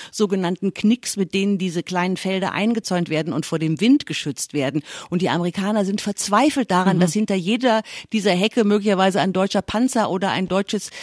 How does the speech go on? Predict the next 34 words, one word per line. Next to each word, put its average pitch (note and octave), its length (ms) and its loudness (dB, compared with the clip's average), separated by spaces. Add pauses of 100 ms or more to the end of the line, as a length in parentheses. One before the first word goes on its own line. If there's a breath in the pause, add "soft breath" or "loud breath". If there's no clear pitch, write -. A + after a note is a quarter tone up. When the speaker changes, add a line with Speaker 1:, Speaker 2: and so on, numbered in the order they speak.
(180 loud breath)
Speaker 1:
Maschinengewehr F#3+ 840 4
stand G#3+ 420 0
und G3 140 -2
die F#3 120 2
haben G#3 140 2
sich G3+ 140 -2
da F#3+ 100 0
durchgequält G3 680 0
und F#3 100 2
sie E3 140 0
haben F3 180 0
diese D#3+ 220 0
Hecken D#3+ 460 0
ganz E3+ 400 0
innig F3 320 0
gehasst D#3 360 -2
und D#3+ 140 -6
die A3+ 100 4
stehen A#3 220 0
immer C4 220 4
noch D3+ 180 -2
da D3+ 180 0
und D#3 120 -4
man D#3+ 140 -4
kann G3+ 160 -2
sich G3 160 -4
wirklich G#3 240 -4
vorstellen, F#3+ 480 0 (320 loud breath)
diese, F#3+ 180 0
diese F3 460 2
Wut B3 260 4
und G#3+ 100 2
diese F3+ 220 -2
Frustration G3+ 800 0